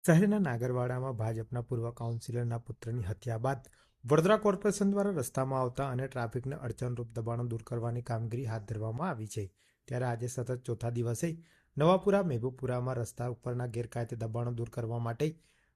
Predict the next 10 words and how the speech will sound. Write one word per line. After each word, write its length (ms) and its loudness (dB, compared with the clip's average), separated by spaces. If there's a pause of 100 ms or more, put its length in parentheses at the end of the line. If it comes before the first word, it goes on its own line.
(100)
પાલિકાની 420 4
દબાણ 300 0
શાખા 280 -2
પહોંચી 400 0
હતી. 280 -8 (440)
તે 120 8
દરમિયાન 320 6
સ્થાનિક 420 -2
લોકો 260 -2
અને 380 -2